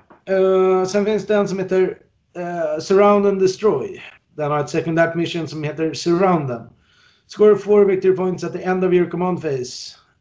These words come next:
Eh, and at the end of the battle if you control both objective markers in your deployment zone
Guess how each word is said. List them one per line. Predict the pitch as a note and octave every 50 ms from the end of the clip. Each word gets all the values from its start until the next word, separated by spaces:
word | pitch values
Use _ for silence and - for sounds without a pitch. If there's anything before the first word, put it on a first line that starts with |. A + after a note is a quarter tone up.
| _ _ _ -
Eh, | D#3 D#3 D#3 D3+ D3 D3 C#3+ C#3+ C#3 C3 E3 E3 E3
and | E3 E3 D#3+
at | D#3+ D#3+
the | E3 E3
end | D#3+ D#3 D3+
of | D3+ D3
the | D3+
battle | D3+ E3 - - D#3 D3
if | C#3 B2+
you | C#3 -
control | C#3+ D3+ D3 C3 - D3+ D3+ D3 D3
both | C3+ A#2+ D3 F3+ F#3+ F#3 F#3
objective | F3 E3+ F3+ E3 - F3 E3 D3+
markers | D#3 D#3 D3+ C#3 - D#3+ D3 C#3 C3+ - -
in | D#3+ D3 D#3+
your | F#3 G3 F3+
deployment | D#3+ D#3 - D3+ C#3+ C3+ C3+ C3 B2 B2
zone | B2+ B2 B2 B2